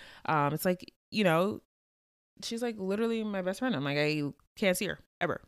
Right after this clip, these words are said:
So love that for me. Um, and then the last con is a bitch is still fat. <laughs> No, but, like,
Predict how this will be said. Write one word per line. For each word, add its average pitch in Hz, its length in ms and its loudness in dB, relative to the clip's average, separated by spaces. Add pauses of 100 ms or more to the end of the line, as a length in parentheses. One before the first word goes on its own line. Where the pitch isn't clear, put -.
(100)
So 131 380 0
love 151 180 -2
that 127 160 -2
for 143 80 -8
me. 120 280 -4 (440)
Um, 220 320 6
and 269 160 6
then 294 120 4
the 311 140 4
last 233 680 4 (140)
con 208 760 2 (800)
is 196 1120 8
a 190 80 4
bitch 208 160 0
is 240 80 0
still 208 140 4
fat. 117 260 2 (100)
<laughs> - 20 -2 (2250)
No, 285 260 4
but, 220 180 2
like, 208 380 4